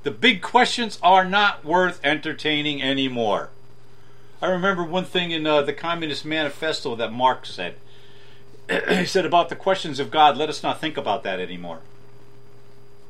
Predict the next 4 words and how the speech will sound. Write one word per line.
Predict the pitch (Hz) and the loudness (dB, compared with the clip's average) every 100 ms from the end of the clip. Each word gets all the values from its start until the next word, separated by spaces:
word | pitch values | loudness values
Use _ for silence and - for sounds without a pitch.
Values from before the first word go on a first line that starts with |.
| - - - - - - - - - - - - - - - - - - - - - - - - - - - - - - - - - - | -14 -14 -14 -14 -12 -14 -14 -14 -14 -14 -14 -14 -14 -14 -14 -14 -14 -14 -14 -12 -14 -14 -14 -14 -14 -12 -12 -14 -14 -14 -14 -14 -14 -6
Right | 123 131 | -2 2
there | 139 143 | 4 8
it | 139 | 8
is. | 143 95 - | 6 0 -6